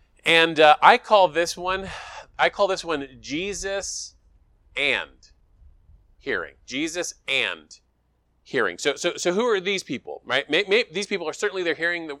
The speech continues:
hearing the word. Um, maybe they're active in church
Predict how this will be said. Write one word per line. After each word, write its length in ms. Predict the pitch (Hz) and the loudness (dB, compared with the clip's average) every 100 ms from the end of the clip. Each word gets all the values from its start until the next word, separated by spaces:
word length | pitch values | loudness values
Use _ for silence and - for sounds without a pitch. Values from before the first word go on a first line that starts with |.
| - | -12
hearing 200 | 156 147 | -10 -8
the 80 | 123 | -4
word. 340 | 165 185 185 _ _ _ _ _ | 0 0 -2 _ _ _ _ _
Um, 420 | 131 127 117 107 - _ _ _ | 6 6 6 0 -16 _ _ _
maybe 220 | 131 156 | -2 0
they're 180 | 147 - - | 2 2 4
active 500 | 135 156 - 170 135 | 4 2 -6 -8 -6
in 120 | 120 | -10
church 600 | - 143 190 - - - | -4 -4 -4 -10 -14 -16